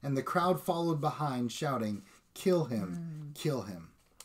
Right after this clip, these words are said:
Speaker 1: As Paul was about to be taken inside, he said to the commander, "May I have a word with you?"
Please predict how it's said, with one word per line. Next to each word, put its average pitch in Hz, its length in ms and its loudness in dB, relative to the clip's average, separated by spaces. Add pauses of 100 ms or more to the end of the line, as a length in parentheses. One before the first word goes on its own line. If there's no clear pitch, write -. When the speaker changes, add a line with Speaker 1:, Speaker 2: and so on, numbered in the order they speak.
(600)
Speaker 1:
As 120 100 -6
Paul 165 340 0
was 170 120 6
about 160 280 2
to 151 60 -8
be 156 80 2
taken 151 340 2
inside, 143 500 0
he 131 80 2
said 151 300 0
to 143 60 -2
the 139 100 -2
commander, 127 400 0
"May 135 160 0
I 143 80 2
have 139 160 0
a 131 80 0
word 131 240 2
with 110 160 -4
you?" 95 200 -6